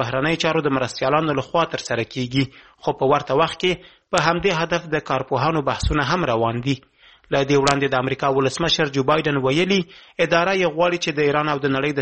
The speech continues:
سترو قدرتونو اټومي تړون ته وګرځي، خو په دې شرط چې ایران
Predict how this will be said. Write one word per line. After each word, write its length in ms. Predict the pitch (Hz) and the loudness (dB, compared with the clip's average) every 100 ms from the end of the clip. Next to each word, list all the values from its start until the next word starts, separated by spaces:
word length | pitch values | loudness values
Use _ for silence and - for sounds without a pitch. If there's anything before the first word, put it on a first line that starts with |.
| - | -4
سترو 240 | 151 151 | -2 -2
قدرتونو 460 | 147 131 131 165 170 | -2 -2 -2 0 2
اټومي 280 | 139 - 160 165 | 2 0 -6 -2
تړون 220 | 160 170 165 | 0 0 0
ته 40 | |
وګرځي، 520 | 160 175 151 117 127 131 _ _ - | 0 0 -2 -2 -4 -4 _ _ -8
خو 100 | 151 | -6
په 60 | - 131 | -2 0
دې 100 | 170 | 0
شرط 200 | - 170 - | 0 -2 -2
چې 80 | 175 175 - - - - | -4 -4 -8 -20 -4 0
ایران 240 | 143 156 | 2 2